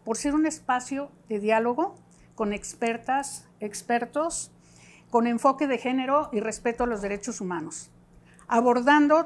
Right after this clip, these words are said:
temas de interés con la perspectiva de género, búsqueda de la equidad y políticas de integración, como es el caso el día de hoy. Y con el placer, como siempre, de estar en la conducción con mi compañera Erika Arroyo.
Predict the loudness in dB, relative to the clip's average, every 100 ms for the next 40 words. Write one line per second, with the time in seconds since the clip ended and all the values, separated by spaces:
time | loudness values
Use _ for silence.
0 | 2 2 4 2 -2 -4 0 0 0 -2
1 | -8 -10 -6 -4 -4 -6 -8 -8 -4 -2
2 | 0 -2 0 0 2 0 -4 -8 _ -20
3 | _ -2 -2 -4 -6 -6 -8 -20 -12 -6
4 | -4 -4 -4 0 2 2 -2 -20 -14 -8
5 | -2 0 0 -4 -4 -2 -4 -6 -4 -4
6 | -4 0 0 0 -6 _ _ -8 -6 -4
7 | -4 -6 -4 -4 -4 -8 -8 -8 -4 -4
8 | -4 -6 -8 -14 -20 _ _ _ -20 _
9 | -4 0 0 2 0 2 2 2 0 0
10 | 0 2 2 0 -4 -8 -20 -6 -4 4
11 | 6 6 4 -2 -4 -8 -8 -4 -2 -2
12 | -6 _ -8 -8 -8 -8 -6 -4 2 2
13 | 2 -2 -4 0 0 0 0 0 -2 -4